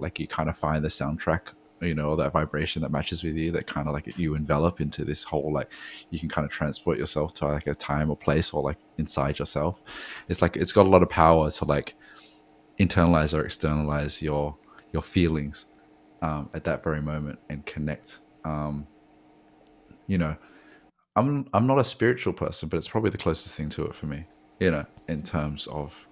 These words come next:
connecting with something that is obviously someone made and is tangible, but is also has this, like, magic to it that you just can't create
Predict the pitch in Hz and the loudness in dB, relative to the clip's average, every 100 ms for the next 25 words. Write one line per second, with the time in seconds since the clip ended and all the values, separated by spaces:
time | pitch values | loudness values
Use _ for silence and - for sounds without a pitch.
0 | - - 76 - - 73 73 - - 78 | -8 -4 -4 -4 -8 -8 -8 -8 -8 -6
1 | 76 71 73 - - - _ _ _ _ | -4 -4 -6 -8 -14 -20 _ _ _ _
2 | _ - 135 131 110 - 90 - 85 76 | _ 6 6 8 6 6 2 4 4 4
3 | 73 80 80 76 - 71 76 80 82 85 | 4 2 0 -4 -2 -2 -2 -2 -2 -2
4 | - 76 76 73 - - - - - _ | 0 0 0 -2 -6 -10 -20 -20 -20 _
5 | _ - 78 78 - 80 73 73 71 80 | _ -4 -4 -2 -2 -2 0 -2 -4 -6
6 | - 80 - - - - - - - - | -4 -4 -4 -6 -10 -14 -20 -20 -20 -20
7 | - - 78 78 80 - - 76 - - | -8 0 2 2 -2 -4 -8 -6 -8 -12
8 | - - 67 - - - _ _ - - | -10 -4 -2 -4 -10 -20 _ _ -20 -12
9 | - 73 - - - 80 76 71 - _ | -8 -4 -4 -4 -2 0 2 0 -4 _
10 | _ _ _ _ _ _ _ - - - | _ _ _ _ _ _ _ -20 -14 -6
11 | - 80 76 | 2 2 2